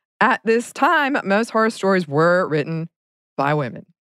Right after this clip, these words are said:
The Gothic genre owes its existence to women, and the audience was primarily women, too. In the early days of its existence,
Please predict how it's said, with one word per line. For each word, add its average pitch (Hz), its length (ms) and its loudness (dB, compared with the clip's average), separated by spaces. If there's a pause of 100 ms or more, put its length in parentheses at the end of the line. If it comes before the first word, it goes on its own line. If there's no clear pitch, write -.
(580)
The 175 80 -2
Gothic 190 380 0
genre 170 480 0
owes 175 340 2
its 160 160 -6
existence 147 600 -4
to 160 100 -6
women, 147 240 -2
and 156 100 -2
the - 60 0
audience 427 380 2
was 269 80 -8
primarily 240 480 0
women, 202 340 0
too. 170 440 -2 (440)
In 185 140 0
the 202 80 0
early 220 280 2
days 202 300 0
of 190 80 -4
its 196 160 -4
existence, 175 720 -2